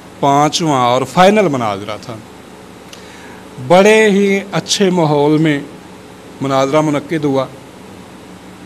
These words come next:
हमेशा से हमारी ये कोशिश रही है,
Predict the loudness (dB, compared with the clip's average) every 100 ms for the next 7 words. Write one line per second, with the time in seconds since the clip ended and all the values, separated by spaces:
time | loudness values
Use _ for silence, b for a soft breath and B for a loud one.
0 | -20 -20 -20 -20 -20 -20 -10 0 4 6
1 | 6 6 4 4 2 0 -2 -4 -2 2
2 | 2 2 0 0 0 -2 -2 -2 -2 0
3 | 4 4 2 -2 -4 -6